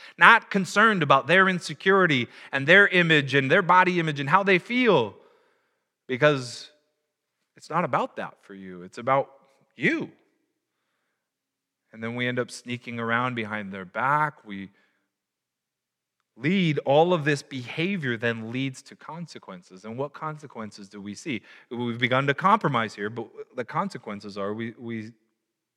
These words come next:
we've created distrust in our marriages. We've created division in our marriages, conflict, infidelity, separation, even divorce.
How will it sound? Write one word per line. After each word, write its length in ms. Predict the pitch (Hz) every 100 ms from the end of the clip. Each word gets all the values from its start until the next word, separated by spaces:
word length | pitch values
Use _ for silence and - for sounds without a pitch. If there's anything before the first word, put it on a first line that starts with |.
| -
we've 200 | 117 113
created 440 | - 117 123 104
distrust 560 | 104 - - 98 - 135
in 60 |
our 80 | 127
marriages. 520 | 127 139 143 156 _ _ _ _ _ _
We've 140 | 117 -
created 320 | 113 98 90
division 480 | 95 90 101 120 127
in 100 | 127
our 100 | 131
marriages, 580 | 127 131 139 151 160 _ _ _
conflict, 720 | - 113 123 135 143 151 156 -
infidelity, 880 | 110 104 92 104 120 131 135 160 165 _ _ _
separation, 800 | - 113 107 98 120 143 165 160
even 240 | 131 135
divorce. 600 | 127 127 160 - - -